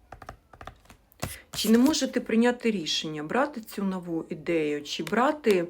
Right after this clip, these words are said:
це нове, йти в нове, наприклад. Вам карти говорять, що у вас дуже багато тут молодої енергії, початкової енергії. От двійка мечів, вам потрібно,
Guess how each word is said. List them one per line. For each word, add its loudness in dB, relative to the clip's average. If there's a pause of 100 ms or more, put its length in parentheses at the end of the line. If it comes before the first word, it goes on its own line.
(540)
це 0
нове, 2
йти -6
в 0
нове, 2
наприклад. -16 (360)
Вам 4
карти 4
говорять, -2
що -6
у -2
вас -2
дуже -2 (420)
багато 4
тут -8
молодої 0
енергії, 4
початкової -4
енергії. -12 (3750)
От 0
двійка 4
мечів, 4 (520)
вам 4
потрібно, 2